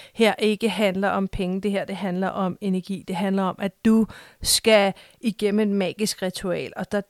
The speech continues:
det duer simpelthen ikke at gøre det for så mange mennesker. Jeg, øh, tager min tromme, øh, frem, og så skal vi på, altså, du ved, alt hvad jeg har lært, og alt hvad jeg har samlet op i alle mulige ting, det bliver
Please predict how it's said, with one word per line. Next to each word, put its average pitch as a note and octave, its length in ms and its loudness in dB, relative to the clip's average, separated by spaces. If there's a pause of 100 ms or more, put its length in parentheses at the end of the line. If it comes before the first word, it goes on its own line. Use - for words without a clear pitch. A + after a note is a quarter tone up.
(100)
det G#3 140 0
duer G3 200 -2
simpelthen F#3 380 -2
ikke F3+ 160 -4
at F#3+ 80 -8
gøre F3 200 -4
det F3+ 160 -6
for G3 120 -4
så F#3 160 -4
mange F#3 240 -4
mennesker. F3 420 -6 (360)
Jeg, G#3 360 6
øh, F#3 460 4
tager A3 220 2
min G3+ 200 2
tromme, A#3 440 2 (300)
øh, G#3 520 2 (140)
frem, - 380 -6 (100)
og A3 120 0
så A#3 140 2
skal A3+ 280 0
vi A3 240 2 (300)
på, G3 480 4 (580)
altså, G#3 320 0 (400)
du B3 60 2
ved, B3 160 8 (120)
alt B3+ 260 8
hvad A#3+ 160 8
jeg A3 200 4
har A3+ 140 2
lært, G3+ 360 2
og A3+ 160 0
alt A3+ 140 0
hvad A3 120 2
jeg G#3+ 120 2
har A3 80 0
samlet G#3 460 -2
op G3 220 -4
i A#3 180 -6
alle A3 280 2
mulige G#3+ 280 2
ting, - 280 -2
det G3+ 120 -4
bliver G3+ 200 2